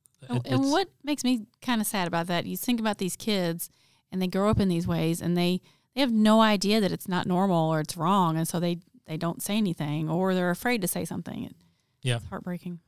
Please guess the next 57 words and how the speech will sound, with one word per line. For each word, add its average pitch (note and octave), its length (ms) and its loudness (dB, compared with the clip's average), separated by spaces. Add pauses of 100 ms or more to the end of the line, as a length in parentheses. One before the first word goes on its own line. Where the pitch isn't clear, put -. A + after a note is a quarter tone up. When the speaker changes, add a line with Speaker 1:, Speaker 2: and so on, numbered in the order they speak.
(140)
Speaker 2:
Well, D3 100 6
no, E3+ 140 10
and, C#3+ 320 6
and C3+ 120 2
I, C3 240 2
I B2+ 40 0
love D3 220 2
that C#3+ 80 0
you A#2 100 -2
brought A#2+ 220 -2
that A2+ 140 -2
up, C#3 160 -2
because A#2 440 -2 (420)
I, B2+ 140 -6
I C#3 60 4
know C#3+ 160 6
we've D3 200 2
talked A#2+ 280 -2
in A#2 40 -10
the A2 60 -10
past C3+ 360 -4
about, A2 380 -8
you C3 120 -8
know, G#2+ 240 -8 (340)
uh, G#2+ 200 -12
f-, - 200 -18 (640)
individuals C3 640 -2
and, A#2 160 -8
and A2+ 160 -8
families B2+ 420 -4
that B2 100 -14
we A#2 120 -10
see A2+ 400 -6
here A#2 400 -6
at G#2 100 -16
church, D3+ 420 -4
or, G#2 260 -10 (360)
uh, G#2 200 -8
things A#2+ 280 -2
we've G#2 220 -6
read C3+ 120 -2
about B2+ 280 -2
or, A2+ 60 -8
or G2+ 160 -14
see B2 200 -6
on A2 80 -6
the G#2+ 80 -4
news, B2+ 360 2
it's, - 300 -8 (380)
uh, G#2+ 320 -12
or A2 160 -10
things A2+ 300 -4
you G2+ 60 -8
hear B2+ 520 0 (380)
or G#2+ 140 -10
read A#2 220 -4
about. B2+ 380 -2